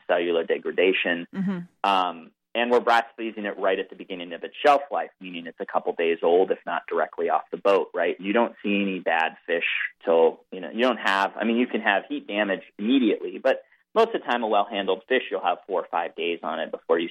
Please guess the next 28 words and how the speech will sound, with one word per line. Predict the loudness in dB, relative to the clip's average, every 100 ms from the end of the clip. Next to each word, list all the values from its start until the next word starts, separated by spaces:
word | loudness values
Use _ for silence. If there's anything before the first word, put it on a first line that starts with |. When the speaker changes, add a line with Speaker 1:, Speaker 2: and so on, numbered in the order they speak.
| -8
Speaker 1:
see | -8
any | -6 -6
decline | -8 -4 -2 -2 -4
in | -16
the | -4
flesh. | 2 4 2 -2 -12 _ _ -20 _ _ _
Um, | 4 6 4 0 0
but, | 0 0 -10 _ _ -4
you |
know, | 0 0 4
so | 4 2 -2
we're | -2
not | 0 0 -2 _
freezing | -8 -6 -6 -10 -6
slowly | 2 4 4 0
anymore. | -4 0 2 2 2
We're | -2 -6
freezing | -12 -10 -12
quickly. | -2 -2 -2 -2 -2 -4 _ _ -4
Um, | 0 2 2 0 -4 -14 _
the | 0 2
other | 4 2
thing | -2 -6 -4 -6 0
that, | 2 2 0 -2
uh, | 0 0
most | 0 -2 -2 -10
people | -2 2 4
are | 6 4